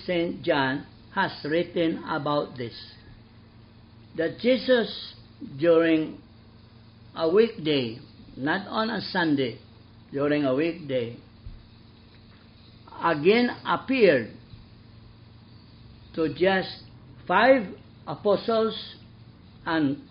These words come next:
two unknown disciples, Simon Peter, Andrew, James,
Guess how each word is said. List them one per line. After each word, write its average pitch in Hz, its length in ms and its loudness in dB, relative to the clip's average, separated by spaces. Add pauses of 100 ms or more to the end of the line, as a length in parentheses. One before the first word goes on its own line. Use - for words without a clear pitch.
(160)
two 240 320 2 (160)
unknown 180 580 6
disciples, 156 800 -2 (1300)
Simon 175 560 2 (120)
Peter, 135 480 -4 (1080)
Andrew, 151 640 2 (1300)
James, 156 460 2